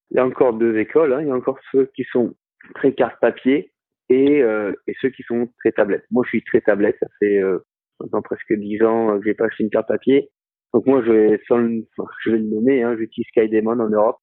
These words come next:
euh, S D V F R en France et SkyDemon en Europe, et,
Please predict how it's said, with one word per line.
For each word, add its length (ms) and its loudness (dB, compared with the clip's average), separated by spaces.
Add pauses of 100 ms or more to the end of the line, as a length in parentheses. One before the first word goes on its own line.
(300)
euh, 200 -4
S 160 0
D 100 4
V 180 4
F 80 -20
R 120 2
en 80 -2
France 280 -2 (160)
et 300 0
SkyDemon 440 0
en 60 -2
Europe, 300 2 (100)
et, 320 0